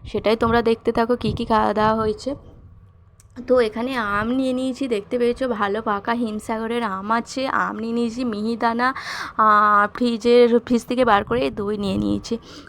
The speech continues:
তো এগুলোই সব খাওয়া দাওয়া হবে। আর নিয়ে নিয়েছি একটা বড় সিঙ্গাপুরি কলা, তো বেশি খাবো না, কারণ দু-,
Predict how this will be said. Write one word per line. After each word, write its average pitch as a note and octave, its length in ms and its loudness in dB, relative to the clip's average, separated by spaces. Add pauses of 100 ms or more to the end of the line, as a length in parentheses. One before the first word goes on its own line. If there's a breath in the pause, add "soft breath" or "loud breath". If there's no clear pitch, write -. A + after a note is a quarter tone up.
তো A#3 80 2
এগুলোই G#3+ 320 0
সব B3+ 200 0
খাওয়া A#3+ 240 4
দাওয়া A#3+ 280 4
হবে। B3 160 0
আর - 260 0
নিয়ে G#3+ 140 -8
নিয়েছি A3+ 340 -4
একটা G#3+ 320 0
বড় A3 360 6
সিঙ্গাপুরি A3+ 600 -2
কলা, A#3 300 2
তো A3+ 140 -2
বেশি G3+ 280 -2
খাবো G#3+ 320 0
না, B3 180 0
কারণ G#3+ 240 -2
দু-, G#3+ 140 0